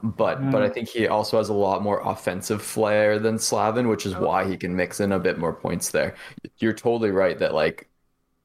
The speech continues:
Speaker 1: i-, i-, if Toews was a little bit better defensively, I think that that would change up the entire dynamic and maybe even allow Makar a bit more freedom.
Speaker 3: Mm-hmm.
Speaker 1: But,
Speaker 3: But that's a pretty
Speaker 1: um,
Speaker 3: good
Speaker 1: but I
Speaker 3: mix to have.
Speaker 1: Yeah.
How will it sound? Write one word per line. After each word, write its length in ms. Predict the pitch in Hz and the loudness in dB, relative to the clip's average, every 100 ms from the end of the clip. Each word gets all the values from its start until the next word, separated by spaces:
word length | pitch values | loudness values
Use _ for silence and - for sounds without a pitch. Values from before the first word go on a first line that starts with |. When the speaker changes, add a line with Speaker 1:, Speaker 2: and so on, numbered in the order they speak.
| _ _ | _ _
Speaker 1:
i-, 40 | 101 | -2
i-, 280 | - 95 - | -2 -2 -2
if 220 | 104 - | -6 -6
Toews 300 | - 98 95 | -4 -2 0
was 80 | 95 | 0
a 60 | 92 | 0
little 220 | 85 90 | 2 0
bit 120 | 85 | 0
better 200 | 82 85 | 0 -2
defensively, 840 | - 95 90 104 - 110 135 160 - _ - | -4 -6 -4 -2 -2 -2 0 -2 -4 _ -4
I 140 | - 95 | -2 0
think 180 | 95 92 | -2 -2
that 80 | 82 | -2
that 180 | 85 85 | -2 0
would 200 | 85 - | -2 -2
change 340 | - 82 85 | -4 -4 -2
up 140 | 82 - | -4 -2
the 100 | 87 | -6
entire 280 | - 80 | -2 -2
dynamic 480 | 85 78 - 98 104 | 0 -2 -2 -2 -2
and 100 | 87 | 0
maybe 240 | 87 85 85 | 0 0 0
even 260 | 85 87 | 0 0
allow 340 | 80 76 82 90 | 0 2 0 0
Makar 400 | 87 - - 87 | -6 -8 -2 -2
a 40 | |
bit 200 | - 78 | 0 -2
more 180 | 98 110 | 0 -2
freedom. 460 | - 120 123 147 - _ _ _ 190 | -2 -2 0 -2 -6 _ _ _ -20
Speaker 3:
Mm-hmm. 240 | 175 - 80 | -16 -12 -2
Speaker 1:
But, 440 | 73 50 - - _ _ _ _ _ | -2 -2 -8 -20 _ _ _ _ _
Speaker 3:
But 100 | 185 | -10
that's 160 | 190 60 | -8 -6
a 40 | |
pretty 160 | - - | -8 -10
Speaker 1:
um, 40 | 127 | -10
Speaker 3:
good 120 | 151 | 0
Speaker 1:
but 80 | 98 | 0
I 40 | |
Speaker 3:
mix 120 | - | 0
to 60 | - | -10
have. 300 | - - - 165 _ _ _ _ _ _ _ - | -16 -14 -16 -18 _ _ _ _ _ _ _ -4
Speaker 1:
Yeah. 360 | 104 87 65 | 0 0 0